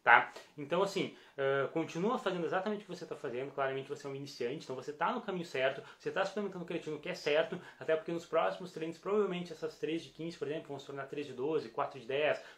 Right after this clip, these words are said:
quatro de oito, alguma coisa do tipo, tá? Você vai trabalhar com mais cargas e a creatina aí vai fazer muito mais efeito, tá? Mas ela vai fazer efeito agora de qualquer maneira, não de uma forma tão significativa, mas logo, logo você começa a sentir diferença, tá?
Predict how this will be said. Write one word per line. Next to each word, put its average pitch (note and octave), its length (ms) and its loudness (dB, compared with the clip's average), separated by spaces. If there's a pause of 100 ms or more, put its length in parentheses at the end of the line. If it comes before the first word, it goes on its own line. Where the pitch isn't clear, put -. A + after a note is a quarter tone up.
quatro D3 240 -4
de B2 100 -6
oito, D3 220 6
alguma D3+ 360 -2
coisa D#3+ 280 0
do C#3+ 100 -8
tipo, D#3 360 -10
tá? C3+ 160 2
Você C3 140 -4
vai C3+ 120 -2
trabalhar C#3 340 0
com - 80 -14
mais D#3+ 200 0
cargas C#3+ 400 2
e C#3+ 40 -2
a - 20 -6
creatina C3+ 340 -8
aí C3+ 100 -6
vai C#3+ 120 0
fazer C#3 320 0 (220)
muito C#3 340 -6
mais C3 180 0
efeito, - 380 0
tá? G#2+ 240 2 (140)
Mas F3+ 100 -6
ela F#3+ 120 2
vai F#3 100 4
fazer F3+ 160 -6
efeito E3 260 -4
agora D3+ 180 2
de D3 60 -8
qualquer D#3 220 -6
maneira, C#3+ 320 -2
não C3+ 160 -6
de C#3+ 100 -14
uma C#3 100 -6
forma C#3 180 -6
tão C3+ 120 -12
significativa, C3+ 580 -10
mas C3 280 -6 (220)
logo, C3 220 2
logo A#2+ 260 4
você - 180 -10
começa B2 260 -8
a - 40 -20
sentir B2 260 -12
diferença, B2+ 500 -4
tá? A2+ 300 6